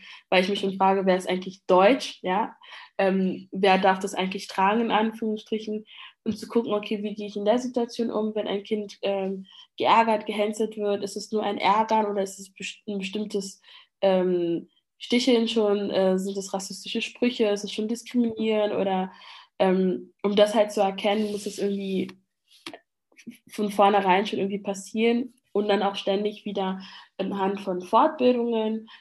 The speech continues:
Sitzungen, ähm, da sein. Und, äh, ich finde, wenn man das einmal gehört hat, ob man jetzt irgendwie ab-,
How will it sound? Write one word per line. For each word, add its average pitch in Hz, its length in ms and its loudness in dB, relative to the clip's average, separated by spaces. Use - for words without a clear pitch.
Sitzungen, 208 880 -2
ähm, 185 540 -2
da 190 220 4
sein. 190 400 2
Und, 185 360 -2
äh, 180 200 0
ich - 200 -10
finde, 214 200 -2
wenn 208 80 2
man 202 100 2
das 190 100 -6
einmal 196 300 0
gehört 208 460 -2
hat, 277 200 -2
ob 220 180 0
man 226 100 2
jetzt 220 160 0
irgendwie 214 180 -2
ab-, 190 200 -6